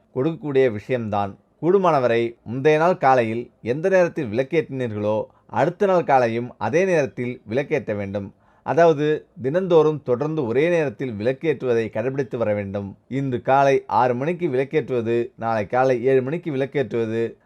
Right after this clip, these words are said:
நாளை மறுநாள் எட்டு மணிக்கு விளக்கேற்றுவது என்று நேரத்தை மாற்றாமல் ஒரே நேரமாக தினமும் காலையில் ஒரே நேரத்தில் விளக்கேற்ற ஒரே நேரத்தை நிர்ணயித்து கொள்ள வேண்டும். அப்படி இருந்தால்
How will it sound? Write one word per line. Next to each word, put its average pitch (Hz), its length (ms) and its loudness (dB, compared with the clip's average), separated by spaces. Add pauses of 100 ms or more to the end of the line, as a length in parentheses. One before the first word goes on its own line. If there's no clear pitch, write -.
நாளை 117 280 0
மறுநாள் 131 440 0
எட்டு 117 260 -6
மணிக்கு 151 260 -6
விளக்கேற்றுவது 120 680 -2
என்று 107 500 -6
நேரத்தை 139 480 -2
மாற்றாமல் 110 680 -2
ஒரே 135 280 0
நேரமாக 127 640 0 (140)
தினமும் 139 480 -4 (440)
காலையில் 123 460 2
ஒரே 120 260 0
நேரத்தில் 147 420 -2
விளக்கேற்ற 110 880 0
ஒரே 127 280 0
நேரத்தை 143 580 0
நிர்ணயித்து 127 540 -2
கொள்ள 113 220 0
வேண்டும். 101 380 -6
அப்படி 110 320 -8
இருந்தால் 123 580 0